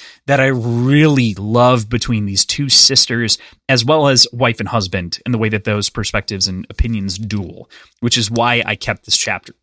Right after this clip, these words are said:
in. Not just the nice cliffhanger note, but because of the way that those sections feel like they grind up against each other and portray something a little bit differently. I think it's critical.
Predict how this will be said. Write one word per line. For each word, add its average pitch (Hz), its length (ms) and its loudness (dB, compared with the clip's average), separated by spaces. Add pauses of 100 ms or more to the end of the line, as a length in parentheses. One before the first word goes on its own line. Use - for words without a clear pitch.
in. - 260 -16 (260)
Not 135 220 2
just - 320 0
the 127 80 0
nice 113 200 2
cliffhanger 127 440 0
note, 117 320 -2 (280)
but 120 140 -4
because 131 560 0
of 113 160 -10
the 110 80 -4
way 104 140 -4
that 98 180 -10
those 101 200 -4
sections - 440 -2
feel 107 140 -4
like 95 120 -4
they 101 80 -4
grind 101 400 -4
up 98 140 -6
against 98 340 -4
each 98 140 -6
other 95 280 -4 (380)
and 107 100 -4
portray 101 360 -4
something 95 280 -2
a 90 80 -8
little 92 220 -8
bit 82 120 -20
differently. - 540 -16 (160)
I 160 60 2
think 165 80 2
it's 135 140 0
critical. - 400 -2